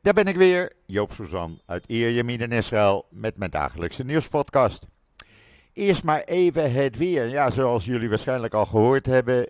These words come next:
heb ik de ramen tegen elkaar open. Het is gewoon heerlijk weer. Als je nou Israël wilt bezoeken, moet je het nu doen. We hebben nu de lekkerste temperatuur.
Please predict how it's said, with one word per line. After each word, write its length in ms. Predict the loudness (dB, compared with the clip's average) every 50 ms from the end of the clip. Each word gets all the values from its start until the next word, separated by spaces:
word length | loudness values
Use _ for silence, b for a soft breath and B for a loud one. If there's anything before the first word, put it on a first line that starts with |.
| -4
heb 180 | -4 -4 -4 -4
ik 140 | -4 -4 -2
de 80 | -2
ramen 460 | 0 2 2 4 4 4 2 0 -2 -2
tegen 300 | -2 -2 -2 -2 -4 -6
elkaar 300 | -4 0 2 2 4 4
open. 400 | 4 4 4 2 0 -2 -4 -6 _ _ B B B B B B B B
Het 240 | B -8 -8 -8 -8 -6
is 280 | -6 -6 -6 -6 -6
gewoon 680 | -6 -4 -4 -4 -4 -6 -8 -8 -6 -6 -6 -8 -10 -14
heerlijk 1040 | -18 -18 -14 -8 -4 -2 0 0 0 0 0 0 -2 -2 0 2 4 4 2 2 -2
weer. 400 | -2 -2 0 2 2 2 0 0
Als 220 | -2 -6 -6 -6 -8
je 80 | -6
nou 280 | -2 0 0 0 0 -2
Israël 340 | -4 -4 -4 -2 -2 -2 0
wilt 220 | 0 -2 -2 -2
bezoeken, 460 | -4 -6 -6 -6 -6 -4 -4 -4 -4
moet 120 | -4 -6 -12
je 60 | -12
het 100 | -12 -12
nu 140 | -12 -10 -8
doen. 300 | -6 -6 -6 -6 -10 -14 b b b b b b b b b b b b
We 80 | b -4
hebben 200 | -4 -2 -4 -4
nu 140 | -4 -4 -2
de 120 | -2 0
lekkerste 440 | 0 0 -2 -2 -4 -4 -4 -4 -2
temperatuur. 840 | -2 -2 -4 -4 -4 -6 -6 -6 -6 -6 -6 -4 -4 -4 -6 -6